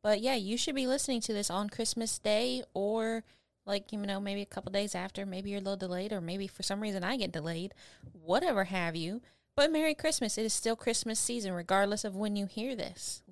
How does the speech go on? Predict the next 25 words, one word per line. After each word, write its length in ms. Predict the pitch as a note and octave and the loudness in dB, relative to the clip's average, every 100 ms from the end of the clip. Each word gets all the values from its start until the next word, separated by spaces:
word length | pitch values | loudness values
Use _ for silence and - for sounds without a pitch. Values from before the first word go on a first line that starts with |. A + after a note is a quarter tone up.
| F#3 | -2
Like 360 | F#3+ A3 B3+ - | 2 4 2 -4
Halloween, 680 | B3 A#3 G#3 G#3+ A#3+ F#3+ A3+ - _ _ - | 0 0 2 0 0 0 -4 -8 _ _ -4
we 80 | G#3+ | 0
are 140 | G3+ | 0
going 300 | G3+ G3 G3+ | 0 0 -2
to 180 | - G3+ | -4 -4
be 100 | G3 | -4
talking 420 | G#3 F#3 F#3+ G3 | -2 -4 -2 -6
about 420 | F#3 F#3 F3+ - | -6 -4 -4 -4
the 60 | F#3+ | -8
Christmas 520 | - B3+ - A3+ - - | -2 -2 0 0 -2 -2
origin 380 | A#3+ D#4 C4 F#3+ | 0 0 0 -2
stories 600 | - F3+ E3+ F3 A3 - - _ _ _ _ - | -2 -2 -2 -4 -6 -10 -16 _ _ _ _ -2
and 80 | A#3 | 4
basically 440 | D4+ D#4+ C4+ B3 | 4 4 0 0
how 160 | A3 A#3 | 0 -2
Christmas 360 | - A#3 A3+ A3+ | 0 -2 -2 -6
became 540 | - - G#3+ G3+ G3 - - | -8 -4 0 0 -2 -8 -4
Christmas. 560 | F#4 - - - - - - | -2 -2 -6 -6 -6 -10 -8
You 140 | G3 | -2
know, 160 | F#3+ F#3 | 0 2
I 300 | F#3+ F#3+ F#3 | 2 2 2
already 220 | G3 G3+ A3 | 4 4 2
spoke 420 | - G#3+ G#3+ - | 4 4 4 0
on 520 | G3+ F#3+ F#3 F3+ F3+ | -2 0 2 0 -2